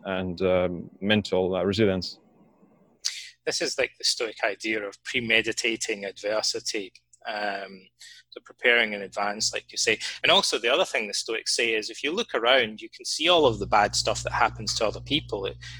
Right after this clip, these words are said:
Speaker 2: they said they thought it was really weird that people go,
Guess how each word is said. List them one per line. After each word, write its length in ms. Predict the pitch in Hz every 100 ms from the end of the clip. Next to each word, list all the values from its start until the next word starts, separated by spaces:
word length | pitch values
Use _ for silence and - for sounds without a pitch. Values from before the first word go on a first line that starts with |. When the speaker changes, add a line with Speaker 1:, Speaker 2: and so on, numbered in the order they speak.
| -
Speaker 2:
they 80 | 117
said 280 | - 131 120 - -
they 100 | 143
thought 320 | 139 190 170
it 100 | 147
was 180 | 139 123
really 260 | 135 131 117
weird 720 | 113 147 170 147 98 95 - - _ _ -
that 180 | - -
people 300 | 131 - 127
go, 280 | - 120